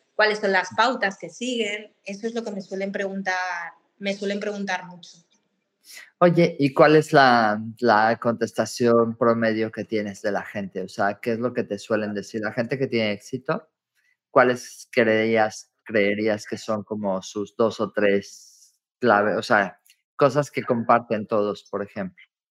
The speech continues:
Speaker 1: Pues mira, eh,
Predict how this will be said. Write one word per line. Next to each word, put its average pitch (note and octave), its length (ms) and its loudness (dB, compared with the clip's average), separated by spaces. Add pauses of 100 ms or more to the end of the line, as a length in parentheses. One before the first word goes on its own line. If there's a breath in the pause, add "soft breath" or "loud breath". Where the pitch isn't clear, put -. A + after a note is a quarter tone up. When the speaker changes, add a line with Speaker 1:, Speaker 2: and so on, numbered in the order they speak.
(2000 soft breath)
Speaker 1:
Pues A3 200 4
mira, A3 560 0 (1000)
eh, F#3+ 1500 2